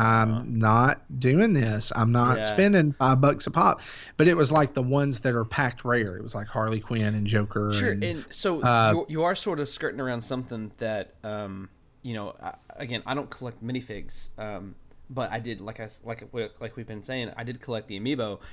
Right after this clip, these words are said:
Speaker 2: and for people like us that go around, um, and now there's the world of Nintendo figures that I'm sort of kinda pseudo collecting. Um,
Speaker 1: Yep.
Speaker 2: there,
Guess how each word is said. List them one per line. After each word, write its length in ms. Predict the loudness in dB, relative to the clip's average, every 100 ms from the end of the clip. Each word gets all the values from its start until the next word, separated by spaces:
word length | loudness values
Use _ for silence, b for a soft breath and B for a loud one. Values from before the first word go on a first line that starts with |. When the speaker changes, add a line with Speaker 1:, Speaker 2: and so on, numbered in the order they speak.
| B B -6
Speaker 2:
and 400 | -4 -4 -6 -8 -18
for 140 | -8 -4
people 260 | -4 -2
like 220 | -2 -2 -4
us 320 | -6 -10 -16 -12
that 180 | -10
go 220 | -6 -2 -2
around, 560 | -2 -4 -4 -6 -8 -14 b b b -16 -10
um, 460 | -8 -8 -10 -14 -10
and 160 | -8 -4
now 160 | -2
there's 220 | -2 -6 -6
the 100 | -6
world 260 | -4 -4
of 100 | -6
Nintendo 480 | -6 -10 -8 -6 -6
figures 500 | -6 -10 -8 -10 -10
that 100 | -10
I'm 100 | -10
sort 280 | -10 -10 -10
of 200 | -10 -14
kinda 220 | -14 -14
pseudo 260 | -14 -12 -12
collecting. 480 | -10 -12 -12 -14 -16 b b _
Um, 340 | -8 -6 -2 -2
Speaker 1:
Yep. 140 | -2 -4 -18 -18 -18 -18 -18
Speaker 2:
there, 360 | -6 -4 -4